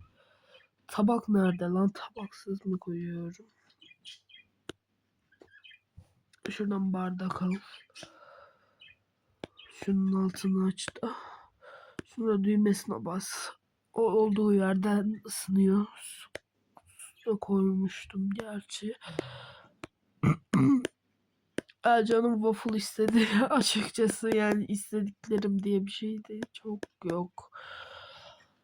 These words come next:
Ee, airfryer'a tavuk atacağım. Ama önce bir keseyim.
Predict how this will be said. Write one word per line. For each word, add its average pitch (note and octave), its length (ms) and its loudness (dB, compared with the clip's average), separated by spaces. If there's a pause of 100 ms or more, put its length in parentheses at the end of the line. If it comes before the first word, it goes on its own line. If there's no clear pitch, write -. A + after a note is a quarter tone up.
(1200)
Ee, F#3 640 6
airfryer'a G3+ 680 4
tavuk F#3+ 400 0
atacağım. E3+ 600 -4 (680)
Ama G#3+ 160 4
önce F#3+ 280 4
bir F#3 140 -2
keseyim. F#3+ 800 2